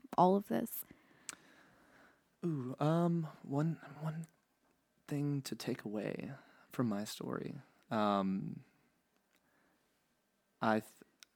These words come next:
Speaker 2: I think one thing that I would want anyone to, to know is, is something that I read early on. As I was reading a lot of, um,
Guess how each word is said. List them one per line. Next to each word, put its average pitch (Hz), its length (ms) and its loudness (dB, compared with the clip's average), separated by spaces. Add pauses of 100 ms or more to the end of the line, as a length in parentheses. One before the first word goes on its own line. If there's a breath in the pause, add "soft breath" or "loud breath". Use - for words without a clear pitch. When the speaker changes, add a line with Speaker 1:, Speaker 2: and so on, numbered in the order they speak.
(160)
Speaker 2:
I 127 140 4
think 127 440 0 (400)
one 110 320 2
thing 113 260 2
that 101 180 0 (520)
I 110 60 0
would 107 120 2
want 104 160 0
anyone 101 340 0
to, 98 240 0 (720)
to - 120 -4
know 98 480 0 (200)
is, 101 460 2
is - 80 -4
something 123 280 2
that 113 80 6
I 107 40 6
read 101 260 6
early 98 380 4
on. 98 460 0
As 101 200 -2
I - 60 -4
was 101 220 -4
reading 113 320 2
a 98 80 -2
lot 98 180 2
of, 98 140 -2
um, 113 380 -4